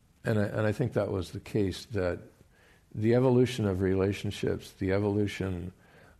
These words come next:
of <clears throat> leadership within the Japanese community, I think leadership was an essential element all around. But the most, um,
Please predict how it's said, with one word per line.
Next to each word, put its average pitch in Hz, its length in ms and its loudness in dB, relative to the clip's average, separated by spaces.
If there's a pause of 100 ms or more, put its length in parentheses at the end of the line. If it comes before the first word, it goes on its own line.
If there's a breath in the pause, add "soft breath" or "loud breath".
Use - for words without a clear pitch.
(120)
of 95 320 0 (360)
<clears throat> - 480 -2
leadership 110 760 2
within 107 500 0
the 107 80 0
Japanese 92 520 -4
community, 85 520 -6 (500 loud breath)
I 101 60 0
think 107 260 0 (160)
leadership 117 600 2
was 90 520 -2
an 87 260 -4
essential 98 540 -6
element 87 460 -4 (240)
all 98 240 2
around. 82 460 -2 (800 loud breath)
But 101 360 0 (420)
the 120 260 0
most, 131 600 2 (520)
um, 90 480 -2